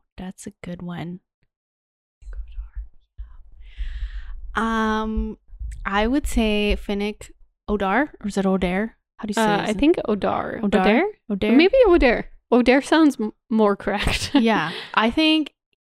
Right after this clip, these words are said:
Speaker 1: it would be super interesting to hear
Speaker 2: I
Speaker 1: more
Speaker 2: think
Speaker 1: about his life.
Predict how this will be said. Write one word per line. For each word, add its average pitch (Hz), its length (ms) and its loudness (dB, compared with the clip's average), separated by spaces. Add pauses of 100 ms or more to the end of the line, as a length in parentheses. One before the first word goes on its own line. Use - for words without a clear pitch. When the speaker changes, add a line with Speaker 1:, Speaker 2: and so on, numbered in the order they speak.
(140)
Speaker 1:
it 220 80 0
would 220 120 -2
be 214 100 -4
super 202 280 -10
interesting 190 600 -12 (540)
to 208 100 -12
hear 170 400 -12 (420)
Speaker 2:
I 240 60 4
Speaker 1:
more - 40 -2
Speaker 2:
think 302 120 6
Speaker 1:
about - 140 -2
his - 160 -10
life. - 300 -12